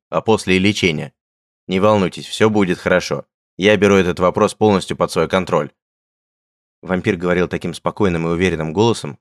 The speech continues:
что все как-то разом затихли и поверили, что он действительно во всем разберется и дальше все будет хорошо.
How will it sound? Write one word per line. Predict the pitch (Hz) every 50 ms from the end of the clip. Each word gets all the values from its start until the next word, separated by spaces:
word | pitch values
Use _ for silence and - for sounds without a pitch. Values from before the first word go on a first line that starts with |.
| _
что | - - -
все | 78 - 107 101
как-то | - 90 - - -
разом | 95 95 85 85 80
затихли | 85 82 - - 123 120 - 107 104
и | - - 95
поверили, | - - 104 104 113 110 95 82 78 76
что | - - 90
он | 87
действительно | 82 78 - - 104 104 113 101 92 87
во | 85 85
всем | - - 87 82
разберется | 78 80 73 71 85 85 101 117 - - 107
и | 90
дальше | 85 87 87 - - 78
все | - -
будет | 82 80 85 82 -
хорошо. | - 90 87 92 98 - - 80 73 -